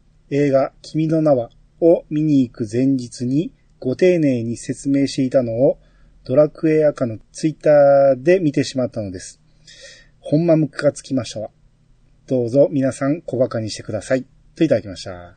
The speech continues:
Speaker 2: ありがとうございます。
Speaker 1: そうなんですよ。あの、あのー、まあ、エクセル師匠さんが昔思ってたみたいにね、
Speaker 2: うん。
Speaker 1: エスエヌエス見んかったらいいやろ。見るやつが悪いんや、的な
Speaker 2: <laughs> うん。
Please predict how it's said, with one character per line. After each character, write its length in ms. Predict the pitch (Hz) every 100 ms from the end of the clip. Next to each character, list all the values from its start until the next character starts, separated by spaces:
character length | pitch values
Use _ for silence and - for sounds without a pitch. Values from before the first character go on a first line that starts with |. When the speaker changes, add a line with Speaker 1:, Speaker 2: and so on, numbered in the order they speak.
| -
Speaker 2:
あ 80 | 156
り 80 |
が 60 | 117
と 60 | 92
う 20 |
ご 60 | 90
ざ 60 |
い 20 | 98
ま 180 | 107
す。 380 | 117 - - _ _ _ - - - - _
Speaker 1:
そ 380 | - 175 143 117
う 20 |
な 260 | 113 110 107
ん 100 | 104
で 120 | 107
す 160 | - 117
よ。 200 | 104 120
あ 60 |
の、 380 | 117 113 110 107 - _ _ - - - - - _ _ 466 415 349 _ _ _ _ - 180 202 311
あ 160 | 185 147
の 100 | 139
ー、 1160 | 131 131 127 127 127 123 123 120 120 120 123
ま 80 | 180
あ、 20 | 180
エ 180 | - 165
ク 80 |
セ 60 | 196
ル 120 | 196
師 100 | 175
匠 160 | 156 123
さ 160 | 110
ん 60 | 107
が 80 | 101
昔 320 | 120 120 -
思 160 | 143 139
っ 40 |
て 80 | -
た 60 |
み 100 | 120
た 100 | 110
い 60 | 98
に 40 |
ね、 240 | 98 131 - _ _
Speaker 2:
う 40 | 202
ん。 40 |
Speaker 1:
エ 40 |
ス 260 | 208 - 269
エ 100 | 277
ヌ 160 | 277 294
エ 120 | 277
ス 120 | -
見 160 | 120 180
ん 80 | 240
か 120 | 165
っ 40 |
た 120 | -
ら 60 | 117
い 20 |
い 40 | 123
や 100 | 107
ろ。 100 | 107
見 160 | 175
る 80 | 277
や 120 | 277
つ 140 | 254 170
が 100 | 120
悪 280 | 123 143
い 80 | 151
ん 20 |
や、 160 | 139 120
的 320 | 117 - 131
な 180 | 160 110 -
Speaker 2:
<laughs> 640 | 359 - 269 - - - 110
う 20 |
ん。 240 | 101 90